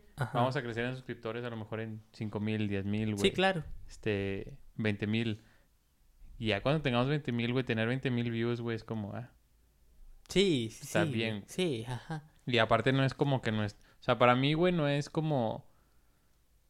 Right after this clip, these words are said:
Speaker 2: Este... Ah, güey, voy a sac-, voy a que-, generar lana de aquí, güey. O sea.
Speaker 1: Pues sí se puede, qué chingón.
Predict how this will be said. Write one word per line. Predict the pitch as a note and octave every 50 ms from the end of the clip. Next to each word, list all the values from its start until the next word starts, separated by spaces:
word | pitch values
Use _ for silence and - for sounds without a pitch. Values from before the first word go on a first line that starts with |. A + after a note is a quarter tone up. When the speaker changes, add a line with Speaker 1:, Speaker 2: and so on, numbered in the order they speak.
| _ _ _ _ _ _ _ _ _ _ _
Speaker 2:
Este... | - B2 A#2 G#2+ - - - - - A2 G#2+ G#2+ -
Ah, | - - B2 B2+
güey, | B2 A#2+ A#2
voy | A2 A2 A2+ A#2+
a | A#2+
sac-, | A#2 B2+ - - - _ _
voy | - B2 A#2 A#2
a | B2 A#2+
que-, | A#2+ A#2+ A#2+ A#2 A#2
generar | - - A2 A2 G#2+ G#2+ G#2+
lana | A2+ A2+ A2+ A2+ A#2
de | A2 G#2
aquí, | G#2 - - A#2+
güey. | - - - - - - -
O |
sea. | - - A2 G2+ G2+ - - - - - - -
Speaker 1:
Pues | - D#3 C3+ -
sí | - B2+
se | B2+ -
puede, | A#2+ - C#3+ D3 C#3 B2+
qué | - C#3 C3+
chingón. | - - D3 C#3+ C#3 C#3+ E3+ F#3+ G3+ G#3+ A#3+